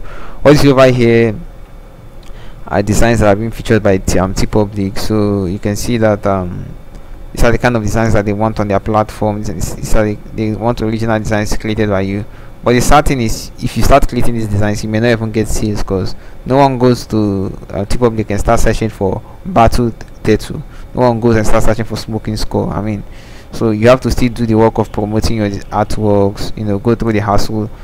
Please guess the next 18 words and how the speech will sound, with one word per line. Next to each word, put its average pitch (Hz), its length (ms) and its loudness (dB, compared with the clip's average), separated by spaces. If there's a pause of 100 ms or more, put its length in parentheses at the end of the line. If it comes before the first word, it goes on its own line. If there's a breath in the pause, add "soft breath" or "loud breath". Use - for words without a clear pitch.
(180 loud breath)
And 123 120 0
if 165 120 0
you 135 60 6
have 139 140 6
to 120 80 2
go 123 120 2
through 120 140 0
all 117 80 6
those 113 140 2
hassles, 107 320 4
it's 101 80 -6
better 117 200 2
you 117 60 4
just 110 180 2
create 113 180 0
your 101 100 0
own 104 100 -2
store 98 340 -2